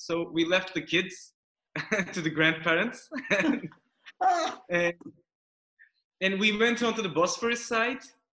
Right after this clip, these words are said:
Speaker 1: And on the Bosphorus, there is, there are some new things in Turkey, uh, uh, electronic scooters. They are with rechargeable batteries, and you just
Speaker 2: Yeah.
Speaker 1: get on them and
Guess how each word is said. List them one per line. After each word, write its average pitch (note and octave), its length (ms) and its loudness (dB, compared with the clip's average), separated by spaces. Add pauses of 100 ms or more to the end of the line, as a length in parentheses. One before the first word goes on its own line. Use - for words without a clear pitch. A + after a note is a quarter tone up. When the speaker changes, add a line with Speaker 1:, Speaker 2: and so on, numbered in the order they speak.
(140)
Speaker 1:
And D3+ 680 0
on A3+ 140 0
the A3+ 80 0
Bosphorus, B3 580 -2
there G#3 140 0
is, G3+ 240 -6
there G3+ 160 0
are G#3 100 2
some G#3+ 400 -6
new A#3+ 180 0
things B3 380 -2
in G3+ 100 -4
Turkey, G3 600 -4
uh, D#3 80 2
uh, D#3 40 -4 (380)
electronic F#3+ 440 -4
scooters. - 760 -10 (680)
They D#3+ 160 4
are E3 160 4
with D#3+ 200 2
rechargeable E3 520 0
batteries, F#3 400 -2
and D#3+ 140 -2
you D#3+ 180 2
just C#4 260 0
Speaker 2:
Yeah. - 640 -4
Speaker 1:
get F3 120 -4
on D3+ 140 -14
them E3 200 4
and D3 160 2